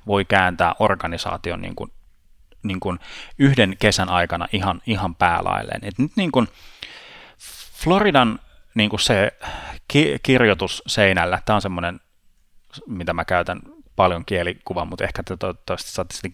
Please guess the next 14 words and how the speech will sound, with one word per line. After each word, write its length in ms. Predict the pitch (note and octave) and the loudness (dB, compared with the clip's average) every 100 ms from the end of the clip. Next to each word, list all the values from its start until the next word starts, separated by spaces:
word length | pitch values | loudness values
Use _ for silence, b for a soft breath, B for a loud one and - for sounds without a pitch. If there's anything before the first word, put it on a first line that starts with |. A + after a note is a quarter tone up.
| - | -2
Kirjoitus 360 | E3+ G3 C3 | 0 0 2
seinällä 340 | - A#2+ G2 G2 | 4 4 4 2
on 120 | G2 | 2
ollut 140 | F#2+ | 0
semmonen, 280 | - G#2+ F#2 | 0 0 0
että 120 | F2+ | 0
siellä 200 | - A2 | 2 2
on 80 | G2 | 2
paljon 500 | - D#3+ F3+ F3 D3+ - | 2 2 4 2 -2 4
potentiaalia, 760 | B2+ A#2+ A2+ - A2+ G#2 G#2 F#2+ | 4 4 0 0 0 2 2 2
mitä 280 | G#2 G2 | 2 2
vaan 200 | G2 F#2+ | 2 2
ei 140 | F#2+ F2+ | 2 0
jotenkin 480 | G#2+ G2+ F#2+ F2+ | 0 0 -4 -6